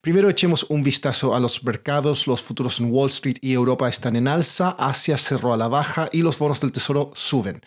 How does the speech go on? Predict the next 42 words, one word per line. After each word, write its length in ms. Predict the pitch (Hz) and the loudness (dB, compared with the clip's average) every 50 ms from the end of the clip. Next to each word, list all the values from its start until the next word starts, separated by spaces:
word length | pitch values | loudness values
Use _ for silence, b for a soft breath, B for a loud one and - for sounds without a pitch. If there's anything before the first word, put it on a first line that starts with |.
| B B B B B | B B B B B
El 160 | 131 120 113 | -6 -6 -4
crudo 360 | - - 170 170 156 160 147 - | -2 0 2 2 2 2 0 0
retrocede. 680 | - 147 135 - 135 - - - 101 85 78 - - - _ _ _ _ _ _ _ _ | 0 -2 0 0 0 -2 0 -2 -2 -4 -6 -12 -14 -20 _ _ _ _ _ _ _ _
Comienza 380 | - 175 208 226 220 - - 226 | -4 0 2 4 4 4 4 4
una 80 | 214 | 4
semana 480 | - - 185 170 185 185 185 190 190 - - | 4 2 4 4 4 4 4 2 2 0 0
enorme 540 | 160 151 156 175 185 190 180 175 180 175 165 | 2 2 4 4 4 2 2 2 2 2 2
para 200 | - 160 151 147 | 2 2 2 2
los 160 | 147 - - | 2 0 0
bancos 360 | 135 143 143 139 143 147 135 | 0 0 0 0 -2 -2 0
centrales. 680 | - - 139 131 127 - 143 131 120 110 104 - - | 0 0 0 0 -2 -2 0 0 0 0 -2 -2 -2
Unas 340 | - 135 127 123 - - 131 | -2 -2 -2 -2 -2 -4 -4
veinte 560 | 113 113 156 175 214 226 214 220 - 214 202 | -2 0 2 4 4 4 4 4 2 0 2
entidades 560 | 190 175 175 - 165 143 135 123 123 120 117 - | 2 2 0 0 0 0 0 0 0 0 -2 -4
se 240 | - - - - | -4 -6 -4 -4
reunirán 540 | 127 139 139 131 131 131 127 135 135 135 - - | 0 0 2 2 2 2 2 2 0 -2 -2 -4
en 80 | 139 | -2
los 140 | 131 127 - | -2 -2 -2
próximos 500 | - - 131 - - - 147 139 - - | -2 -4 -4 -4 -2 -2 -2 -2 -2 -2
días, 300 | 147 131 123 120 120 - | 0 0 0 0 0 -2
incluyendo 480 | - 147 - 127 117 110 123 113 104 107 | -6 -6 -4 -4 -2 0 0 0 0 -2
la 80 | 95 - | -4 -4
Fed, 400 | - - 185 208 220 208 202 B B B B B B B | -2 0 2 2 2 2 0 B B B B B B B
el 140 | 139 131 131 | -2 0 0
Banco 200 | 151 135 - 135 | 0 0 0 0
Central 360 | - 156 135 139 135 135 131 | 0 0 2 2 0 0 0
Europeo, 580 | - 127 127 120 131 131 196 196 196 202 208 202 | 0 2 2 2 2 2 4 4 4 4 4 4
el 120 | 160 156 175 | 2 2 2
de 80 | 190 | 2
Japón 400 | - - 208 147 170 175 175 175 160 | 0 0 0 0 2 2 2 2 2
y 60 | 160 | 0
el 80 | 147 131 | 0 0
Reino 280 | 135 143 143 135 139 | 2 0 2 2 2
Unido. 420 | 151 180 196 156 123 104 95 - B B B B B B B | 4 4 4 4 2 0 -2 -8 B B B B B B B
En 140 | 156 156 147 | -2 0 2
la 80 | 139 | 2
región 420 | 127 127 - - 160 160 185 208 208 | 0 0 0 0 2 2 2 2 2
lo 120 | 165 147 139 | 2 2 2
harán 220 | 139 139 135 135 | 2 2 2 2
los 240 | 131 131 123 - - | 2 2 0 0 -2
de 120 | 131 113 | -2 0
México, 560 | 117 131 131 - 156 139 143 202 220 214 220 | 0 0 0 0 -2 0 2 2 0 0 -2